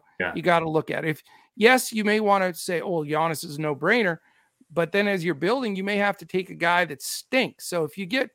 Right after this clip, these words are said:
Speaker 2: sixty from Giannis and eighteen from some bum that you try squeezing in there,
Speaker 1: Mm-hmm.
Speaker 2: it cancels it out.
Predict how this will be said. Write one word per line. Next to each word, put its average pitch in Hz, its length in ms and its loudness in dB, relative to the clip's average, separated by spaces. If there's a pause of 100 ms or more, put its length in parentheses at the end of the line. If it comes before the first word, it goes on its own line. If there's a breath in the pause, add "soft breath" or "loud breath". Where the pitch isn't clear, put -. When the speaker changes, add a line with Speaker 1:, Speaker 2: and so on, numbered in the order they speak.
(360)
Speaker 2:
sixty - 580 -4
from 202 220 -4
Giannis 185 680 2 (600)
and 156 360 -4 (580)
eighteen 214 640 -4
from 170 220 -6
some 170 240 -2
bum 165 340 2
that 147 160 -6
you 151 80 -14
try 160 260 -2
squeezing 147 540 -6
in 208 160 -2
there, 139 280 -6 (420 soft breath)
Speaker 1:
Mm-hmm. 95 340 -8
Speaker 2:
it 156 340 -12
cancels 185 460 0
it 151 80 0
out. 202 260 2